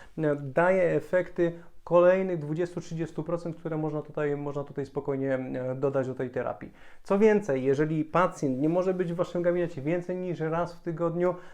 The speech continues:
więcej niż dwa razy w tygodniu, są duże interwały czasowe pomiędzy wizytami,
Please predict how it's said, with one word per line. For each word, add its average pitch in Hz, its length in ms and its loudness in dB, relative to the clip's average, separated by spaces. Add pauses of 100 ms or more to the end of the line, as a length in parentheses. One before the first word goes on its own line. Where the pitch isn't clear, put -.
(100)
więcej 160 280 0
niż 160 180 0
dwa 147 260 4
razy 175 220 6
w 147 60 -12
tygodniu, 165 480 -2 (460)
są 165 260 0
duże 190 260 0
interwały 175 420 2
czasowe 170 320 -2
pomiędzy 165 400 -2
wizytami, 170 560 -4